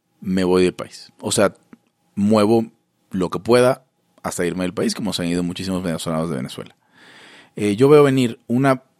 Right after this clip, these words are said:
constituyente o una reforma para la reelección. Veo venir un, eh, una, una, eh,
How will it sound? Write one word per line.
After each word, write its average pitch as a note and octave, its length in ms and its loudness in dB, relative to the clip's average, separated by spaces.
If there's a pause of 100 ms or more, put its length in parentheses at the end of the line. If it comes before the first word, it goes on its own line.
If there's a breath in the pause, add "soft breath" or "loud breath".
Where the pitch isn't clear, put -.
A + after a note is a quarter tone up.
(180)
constituyente A#2+ 800 0
o G#2+ 80 0
una A2+ 240 0
reforma A#2+ 560 0
para G2 200 -2
la F#2 140 -4
reelección. F#2+ 680 -4 (1040 soft breath)
Veo A#2 200 6
venir A2 400 2
un, A2 500 -2 (360)
eh, F#2 680 0
una, G#2 720 0 (220)
una, G#2+ 540 0 (320)
eh, F#2 340 -8